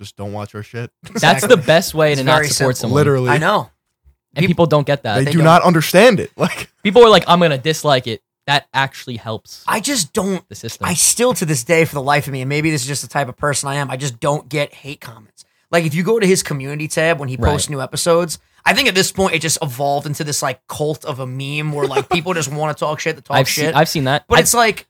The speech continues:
Speaker 2: I think the community tab actually has its own recommended.
Speaker 1: Yo, it's trash. It's actually
Speaker 2: Yeah.
Speaker 1: trash.
Speaker 3: It's bizarre.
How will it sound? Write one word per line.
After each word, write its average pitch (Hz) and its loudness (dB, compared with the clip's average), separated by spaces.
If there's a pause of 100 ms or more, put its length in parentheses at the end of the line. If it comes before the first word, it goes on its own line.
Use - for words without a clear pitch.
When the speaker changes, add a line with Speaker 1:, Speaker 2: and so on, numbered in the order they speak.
(120)
Speaker 2:
I 175 -6
think 226 -10
the 277 -18
community 196 -10
tab 139 -2
actually 135 -4
has 127 -2
its - -14
own 127 -2
recommended. 110 -6
Speaker 1:
Yo, 127 -8
it's 107 -10
trash. 73 -8
It's - -14
actually 127 -4
Speaker 2:
Yeah. 117 0
Speaker 1:
trash. 170 -2
Speaker 3:
It's - -4
bizarre. 135 -2